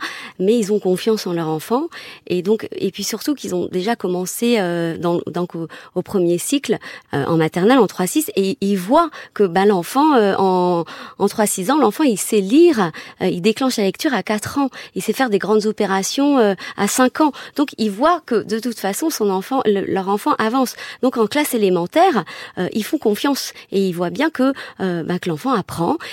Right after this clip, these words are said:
Il apprend par lui-même, c'est-à-dire que l'enseignant est là pour lui donner le matériel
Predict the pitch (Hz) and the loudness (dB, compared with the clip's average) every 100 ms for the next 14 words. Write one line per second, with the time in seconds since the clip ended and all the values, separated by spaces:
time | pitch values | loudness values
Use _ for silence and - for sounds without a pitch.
0 | - 196 196 185 208 196 269 240 202 165 | -6 -2 0 -2 -4 0 2 4 4 4
1 | 170 247 170 175 175 156 - - - 190 | 2 -2 -6 -6 -6 -6 -8 -10 -2 -2
2 | 190 202 196 220 190 185 196 208 - - | 0 2 4 4 4 2 2 -2 -8 -14
3 | 185 175 175 226 247 220 208 202 196 202 | -6 -4 0 4 4 4 2 0 2 2
4 | 196 | 2